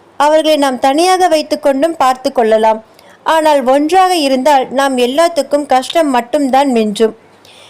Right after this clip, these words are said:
இவன் எப்போதும் மனைவியின் பேச்சை வேதவாக்காக எடுப்பவன்.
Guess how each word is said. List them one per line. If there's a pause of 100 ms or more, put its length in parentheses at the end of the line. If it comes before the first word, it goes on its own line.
(160)
இவன்
எப்போதும்
மனைவியின்
பேச்சை
வேதவாக்காக
எடுப்பவன்.